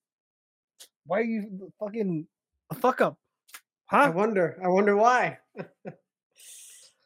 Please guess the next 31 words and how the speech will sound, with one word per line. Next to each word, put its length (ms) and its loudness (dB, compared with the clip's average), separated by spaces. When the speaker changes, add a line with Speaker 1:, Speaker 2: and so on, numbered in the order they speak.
Speaker 1:
I 60 -8
mean, 380 -4
if 140 -8
he 140 2
was, 300 0
I 80 0
don't 100 4
know. 280 4
I 60 -10
guess 180 0
it's 120 -6
not 180 4
the 80 0
culture 640 -2
for, 400 -6
like, 180 -10
back 280 -2
then, 340 -6
for, 160 -8
like, 240 -8
I 60 -12
don't 80 -10
know, 180 -16
people 240 -8
in 80 -6
China 400 -4
to 60 -10
bring 300 -2
their 120 -2
kid 400 -4
along 560 -2